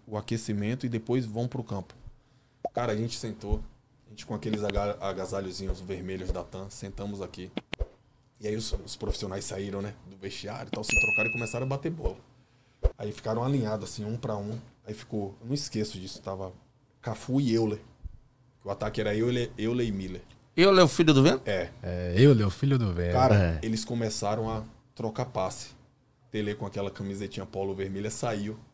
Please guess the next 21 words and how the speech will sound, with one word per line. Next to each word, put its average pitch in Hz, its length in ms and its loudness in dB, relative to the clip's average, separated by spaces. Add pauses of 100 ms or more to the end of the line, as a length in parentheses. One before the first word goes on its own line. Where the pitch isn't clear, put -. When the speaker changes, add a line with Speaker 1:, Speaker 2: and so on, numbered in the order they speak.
(100)
Speaker 1:
Tinha 101 160 -8
a 101 40 -8
salinha 98 360 -4
dele 95 200 -8
assim, - 140 -10
ele 107 100 -6
saiu 113 220 -6
da 113 100 -6
salinha. 107 340 -6 (360)
Na 127 140 -8
hora 156 200 0
que 170 100 -2
ele 170 140 -2
sai, 131 440 -2 (300)
o 117 160 -8
Euler 123 380 0 (180)
errou 117 220 0
o 120 40 2
passe 117 280 -2
pro - 120 -12
Cafuca. - 480 -6